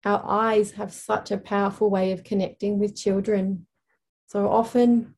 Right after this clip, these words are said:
getting down at eye level, like, simple things like that. And I'll often, I often sit on the floor because children feel safe. They don't like being up on a high table. They want to feel grounded and earthed, like we all do.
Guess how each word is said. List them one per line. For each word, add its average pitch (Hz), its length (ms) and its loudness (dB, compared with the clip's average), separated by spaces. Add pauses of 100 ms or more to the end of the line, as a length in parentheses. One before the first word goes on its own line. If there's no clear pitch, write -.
(100)
getting 214 280 4
down 208 360 -2
at 196 120 -4
eye 190 200 -2
level, 180 400 -4
like, 202 180 -6
simple 233 500 2
things 208 300 4
like 196 300 -4
that. 202 260 -6 (420)
And 208 100 -2
I'll 202 180 2
often, 214 520 0
I - 140 -4
often 247 320 2
sit 240 240 4
on 233 160 8
the 226 80 2
floor 220 500 0
because 202 580 -4 (400)
children 240 380 4
feel 220 240 4
safe. 226 400 0 (120)
They 220 80 -4
don't 233 220 2
like 240 260 0
being 196 200 -2
up 202 180 -6
on 202 120 -2
a 208 60 -4
high 208 220 -2
table. 208 520 -4 (320)
They 214 140 0
want 208 260 0
to 214 80 -4
feel 202 360 0 (180)
grounded 214 460 2
and 196 180 -2
earthed, - 500 -4 (480)
like 240 180 -4
we 233 140 4
all 285 160 4
do. 226 340 -4